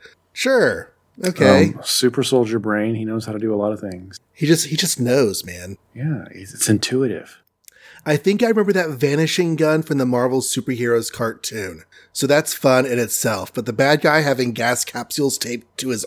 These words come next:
Speaker 1: armpit? I had no idea the Nazis used Nair for men.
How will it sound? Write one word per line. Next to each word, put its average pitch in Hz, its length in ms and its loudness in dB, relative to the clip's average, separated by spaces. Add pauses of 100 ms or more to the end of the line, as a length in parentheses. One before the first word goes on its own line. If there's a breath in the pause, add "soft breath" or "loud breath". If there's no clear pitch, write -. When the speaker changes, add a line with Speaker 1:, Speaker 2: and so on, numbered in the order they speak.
(120)
Speaker 1:
armpit? 127 640 0 (300 soft breath)
I 156 60 4
had 110 200 4
no 95 100 -6
idea 113 280 -2
the 127 140 4
Nazis 135 460 2
used 170 320 6
Nair 107 280 0
for 107 180 -4
men. 90 380 -4